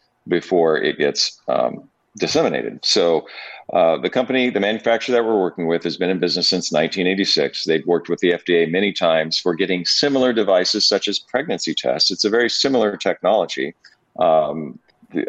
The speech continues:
they've, they've had these products approved. So we have a good relationship with the F D A. We're eager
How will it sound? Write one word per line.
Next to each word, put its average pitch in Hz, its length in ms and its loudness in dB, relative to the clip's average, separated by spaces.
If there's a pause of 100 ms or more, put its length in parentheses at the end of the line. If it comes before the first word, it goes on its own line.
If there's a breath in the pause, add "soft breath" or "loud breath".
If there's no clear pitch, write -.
(140)
they've, 87 420 -2
they've 92 220 0
had 90 240 0
these 92 180 -2
products 82 400 0
approved. 101 460 0
So 98 480 0
we 104 140 -2
have 110 160 2
a 101 40 0
good 110 160 0
relationship 120 580 -2
with 117 140 -2
the 110 120 2
F 107 140 -2
D 107 140 0
A. 98 180 2 (440 loud breath)
We're 87 580 2 (320)
eager 117 600 0